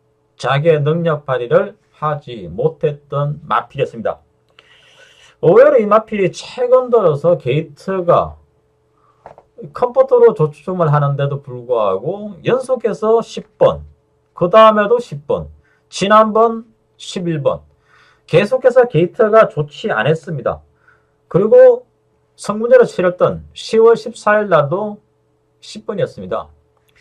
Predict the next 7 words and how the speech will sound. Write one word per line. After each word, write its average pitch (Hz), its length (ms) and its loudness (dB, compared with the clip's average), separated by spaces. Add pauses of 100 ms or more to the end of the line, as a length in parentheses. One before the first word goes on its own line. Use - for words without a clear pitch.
(680)
이렇게 240 460 2
번호를 180 580 2
동일하게 202 680 0 (100)
외곽 151 440 0
게이트를 165 480 -4
받는다는 160 640 -2
자체는, 143 640 -6